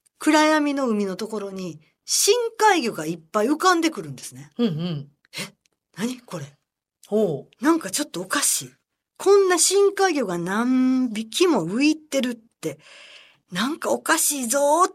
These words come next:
Speaker 1: て思ってたら、聞いたこともない轟音で、もう警戒態勢にこの島がなるんです。
Speaker 2: はい。
Speaker 1: で、そこに現れたのが、原住民の人たちの間で伝わってる、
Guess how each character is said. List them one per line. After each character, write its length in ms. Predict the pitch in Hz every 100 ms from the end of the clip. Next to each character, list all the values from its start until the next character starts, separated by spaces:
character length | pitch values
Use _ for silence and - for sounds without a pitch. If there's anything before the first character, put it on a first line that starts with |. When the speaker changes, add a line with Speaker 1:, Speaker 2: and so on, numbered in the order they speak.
| _
Speaker 1:
て 80 | 392 381
思 100 | 415
っ 40 | 466 539 523 539 -
て 160 | - 466
た 160 | 392
ら、 80 | 302
聞 200 | 262 -
い 20 | 466 466
た 120 | 311
こ 120 | 254
と 100 | 220
も 140 | 202
な 180 | 190 170
い 80 | 160
轟 380 | 165 226 220 202
音 220 | 196 185
で、 160 | 175 175 - -
も 120 | 170
う 20 |
警 300 | 165 359 392
戒 280 | 381 359 330
態 220 | 320 302
勢 280 | 233 - 165
に 140 | 151 151
こ 120 | 185
の 80 | 180
島 280 | - 226
が 120 | 160 139
な 120 | 151
る 140 | 175
ん 40 | 151
で 100 | -
す。 200 | - -
Speaker 2:
は 160 | - 208
い。 160 | 147 - _ _ _ _ _
Speaker 1:
で、 100 | 440 523 571
そ 160 | 349
こ 140 | 339 381
に 120 | 349
現 100 | - 302 320 311
れ 120 | 285
た 160 | 277 247
の 140 | 269
が、 100 | 311 427 - - _ _ _ _ _ _ -
原 300 | 226 233 226
住 240 | 220 233
民 220 | 233 220 220
の 100 | 226
人 200 | 294 285
た 140 | 247
ち 120 | 247
の 160 | 254 262
間 300 | 294 320 311
で 120 | 311
伝 340 | 311 - 269
わ 100 | 262
っ 100 | 294
て 260 | - - 349
る、 300 | 403 453 -